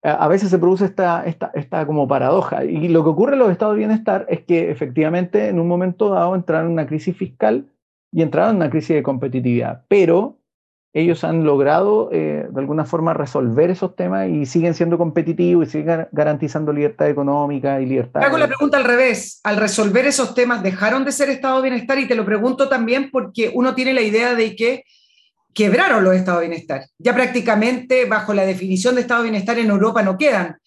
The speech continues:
Speaker 2: Hay prestaciones, hay derechos sociales, etcétera, pero los estados de bienestar, uno tiene la idea que quebraron, eh, y que hoy están funcionando de otra manera. Lo mismo con los países escandinavos, o más bien,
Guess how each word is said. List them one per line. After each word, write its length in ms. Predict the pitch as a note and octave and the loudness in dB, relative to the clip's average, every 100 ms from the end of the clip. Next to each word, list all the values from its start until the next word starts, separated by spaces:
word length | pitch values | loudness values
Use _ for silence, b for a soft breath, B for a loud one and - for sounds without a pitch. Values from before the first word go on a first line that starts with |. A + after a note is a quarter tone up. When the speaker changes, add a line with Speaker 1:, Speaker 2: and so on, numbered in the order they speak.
| b | b
Speaker 2:
Hay 160 | b A#3 | b 0
prestaciones, 840 | A#3 A3+ G3+ - D4+ D4+ D4 A#3 | 0 0 0 2 2 4 4 2
hay 140 | G#3+ G#3+ | 0 0
derechos 380 | A3 A3 A3 | 0 -2 -4
sociales, 600 | G3+ F#3+ C#4+ C#4 B3+ B3 - | -4 -2 2 2 2 0 -4
etcétera, 440 | G#3 C4 G#3 G3 | -4 -2 0 0
pero 260 | F#3+ G3+ G3 B B B B | 2 0 -2 B B B B
los 140 | G#3 | 0
estados 300 | A3 C4 C#4+ | 2 2 4
de 80 | C4+ | 4
bienestar, 540 | A#3 G3+ B3+ C4+ D4+ - _ _ | 2 0 0 0 -2 -10 _ _
uno 180 | A3+ B3+ | 0 2
tiene 160 | C4+ | 2
la 80 | B3 | 2
idea 220 | A3 C4 | 2 2
que 140 | B3+ G3+ | 0 -4
quebraron, 760 | G3+ F#3 C#4+ A#3 F3 D3+ D3+ _ _ b b | -2 0 2 2 0 -4 -10 _ _ b b
eh, 460 | - F#3+ F#3+ F3+ F3+ | -2 0 2 2 2
y 140 | G3+ F#3+ | -2 2
que 80 | |
hoy 80 | B3 | 2
están 240 | C4 C4 - | 2 0 -2
funcionando 500 | B3 A3+ A#3+ B3+ A#3+ | -4 -2 0 2 2
de 60 | |
otra 160 | A3+ G#3+ | 2 0
manera. 480 | G3 B3 A3 D#3 D3+ | 0 0 0 -2 -2
Lo 140 | G3+ | 0
mismo 220 | A#3 C4 | 2 2
con 100 | C4 | 0
los 80 | B3 | 0
países 320 | A3+ A3 A#3 | 0 -2 -4
escandinavos, 580 | G#3 A3 G#3 B3 A#3 F#3 - | -4 0 0 2 2 0 0
o 100 | G#3 | 0
más 160 | G#3 | 0
bien, 280 | A3 G#3 F#3 | 0 -2 -4